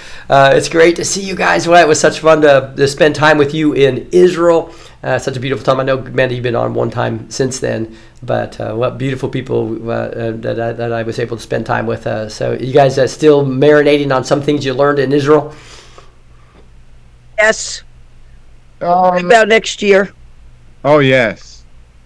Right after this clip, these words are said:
Speaker 2: Mm-hmm.
Speaker 3: About this, yes.
Speaker 2: Yes.
Speaker 1: And it allowed Amanda to really plan out, uh, a pretty cool trip, uh, for next year. That's what's exciting. So, Amanda, talk a little bit about, uh,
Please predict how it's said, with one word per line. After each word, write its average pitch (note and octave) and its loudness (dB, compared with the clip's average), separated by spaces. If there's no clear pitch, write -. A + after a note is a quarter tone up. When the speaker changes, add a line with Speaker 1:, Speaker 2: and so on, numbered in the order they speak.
Speaker 2:
Mm-hmm. G3+ 0
Speaker 3:
About G#2 -8
this, A2 -2
yes. F#2+ -4
Speaker 2:
Yes. E3 6
Speaker 1:
And D3 4
it D#3 8
allowed F3+ 6
Amanda D#3+ 4
to C3 0
really D3+ 2
plan D3+ -2
out, D3 -2
uh, A#2+ 0
a A#2 -4
pretty C#3+ 0
cool B2+ -4
trip, - 0
uh, B2 -6
for A#2 -8
next E3+ -4
year. - -14
That's B2+ -4
what's A#2+ -8
exciting. A#2 -4
So, A2+ -6
Amanda, C3 -2
talk D3+ -2
a C#3+ 0
little C#3 0
bit B2+ -2
about, B2+ 0
uh, A#2 -2